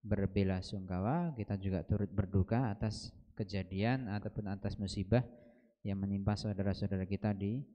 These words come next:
di Sulawesi Tengah, di Palu dan beberapa daerah di sekitarnya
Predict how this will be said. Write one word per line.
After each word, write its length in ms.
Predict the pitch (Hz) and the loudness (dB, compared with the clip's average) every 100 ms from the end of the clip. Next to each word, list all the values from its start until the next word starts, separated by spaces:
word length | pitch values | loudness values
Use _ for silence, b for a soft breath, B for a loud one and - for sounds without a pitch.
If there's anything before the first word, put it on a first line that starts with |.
| _ _ _ | _ _ _
di 300 | - 101 95 | -12 -4 -2
Sulawesi 480 | 90 101 92 90 - | -2 -2 0 0 0
Tengah, 260 | 110 113 87 - - - - | -2 0 0 -4 -18 -20 -10
di 160 | 92 | -4
Palu 560 | 92 92 95 127 131 123 | 0 0 2 2 2 0
dan 160 | 101 | -2
beberapa 480 | 95 92 95 92 95 | 0 0 2 2 0
daerah 480 | 90 85 80 98 92 | -2 -2 -2 -2 -4
di 300 | 104 92 90 | -4 -2 -2
sekitarnya 720 | 87 95 98 - 92 95 165 | -4 -8 -6 -4 0 0 0